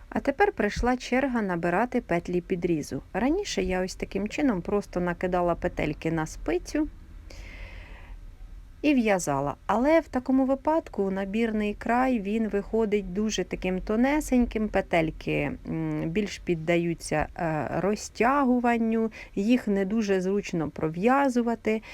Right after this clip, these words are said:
якщо дужче затягнути. Можна і таким чином набирати петлі, м, я не проти, але все ж таки пізніше трішечки я вже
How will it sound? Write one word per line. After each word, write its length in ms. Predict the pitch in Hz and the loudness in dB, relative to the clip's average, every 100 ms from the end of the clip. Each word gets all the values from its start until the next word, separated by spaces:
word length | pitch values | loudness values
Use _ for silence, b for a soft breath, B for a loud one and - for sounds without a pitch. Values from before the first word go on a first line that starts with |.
| B B - | B B 0
якщо 420 | 208 - - 226 | 0 0 2 2
дужче 440 | 202 226 - 214 | 2 -2 0 0
затягнути. 880 | 202 202 - 196 202 202 196 - 185 B B | 2 0 0 0 0 0 0 0 0 B B
Можна 280 | 392 415 339 | 2 6 6
і 100 | 294 | 6
таким 320 | 269 262 240 | 4 2 2
чином 400 | 208 196 185 180 | 4 2 2 2
набирати 520 | 175 170 170 160 - 170 | 2 2 2 2 0 0
петлі, 500 | 196 202 - 170 175 B B B - | 2 0 2 0 0 B B B -8
м, 200 | 139 131 101 95 90 | -6 -6 -6 -4 -4
я 560 | 170 170 175 170 170 - | -2 0 2 4 2 0
не 180 | 185 196 | -2 0
проти, 420 | - 147 - - | 0 0 -2 -2
але 320 | - 185 190 180 | 0 0 0 -2
все 260 | - 190 | -2 -4
ж 180 | 190 - | -4 -2
таки 340 | 170 - 247 | -4 0 -2
пізніше 720 | 254 185 175 180 226 254 - 185 | 0 -2 0 2 2 2 0 -2
трішечки 580 | 180 175 165 - - | -2 -4 -4 -6 -4
я 200 | 170 202 | 0 0
вже 360 | 220 185 190 | 0 0 0